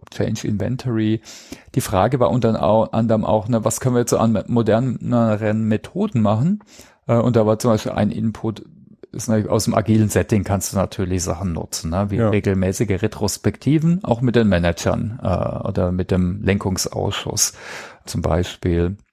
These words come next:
Speaker 1: Und dann unser Thema, wurde natürlich auch genannt, Lernen und Weiterbildung. Natürlich
Speaker 2: Mhm.
Speaker 1: sollte man da die Führungskräfte nicht vergessen. Die brauchen jetzt nicht auf der Grasnarbe vielleicht Feature-Function-mäßig <laughs> irgendwie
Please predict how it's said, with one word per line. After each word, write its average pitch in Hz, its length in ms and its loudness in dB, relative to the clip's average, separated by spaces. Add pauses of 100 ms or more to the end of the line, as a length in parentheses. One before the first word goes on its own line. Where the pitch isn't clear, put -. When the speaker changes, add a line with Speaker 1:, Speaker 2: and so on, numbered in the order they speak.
(200)
Speaker 1:
Und 120 240 2
dann 113 200 2
unser 113 340 2
Thema, 127 580 2
wurde 110 140 -2
natürlich 107 200 2
auch 120 120 0
genannt, 131 500 0 (120)
Lernen 110 280 2
und 107 160 2
Weiterbildung. 135 720 0 (340)
Natürlich 135 560 0
Speaker 2:
Mhm. 113 320 2
Speaker 1:
sollte 113 280 -2
man 107 180 4
da 101 160 2
die 107 80 -2
Führungskräfte 117 500 0
nicht 117 160 0
vergessen. 156 640 0
Die - 60 -8
brauchen 117 400 -2
jetzt 113 220 -2
nicht 123 160 -2
auf 107 160 -2
der 113 100 0
Grasnarbe 113 760 0
vielleicht 113 560 0
Feature-Function-mäßig 127 1200 -2
<laughs> - 0 -
irgendwie 120 800 0